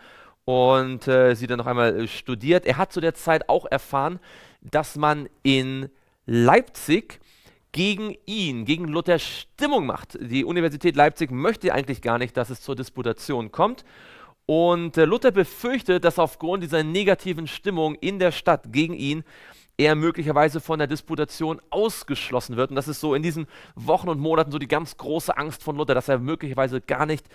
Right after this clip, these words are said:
nach Leipzig vorgeladen wird, gar nicht dabei sein darf, wenn diese große Disputation stattfindet.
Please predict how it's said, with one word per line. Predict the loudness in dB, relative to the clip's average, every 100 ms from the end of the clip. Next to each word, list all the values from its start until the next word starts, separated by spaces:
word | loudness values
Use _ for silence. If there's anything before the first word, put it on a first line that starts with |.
| -20 -4
nach | 0 2
Leipzig | 4 4 2 -4 -8
vorgeladen | -8 -2 0 2 6 4 4
wird, | -2 -4 -4 -2
gar | 0
nicht | 0 2
dabei | 2 6 4
sein | 4 4
darf, | 4 4 -4 -20 _
wenn | -4 2 2 2 -2
diese | -2 0 0 -2 -14 _
große | -4 -2 -2
Disputation | -4 -4 -8 -6 -6 -6
stattfindet. | -2 -2 -2 -4 -6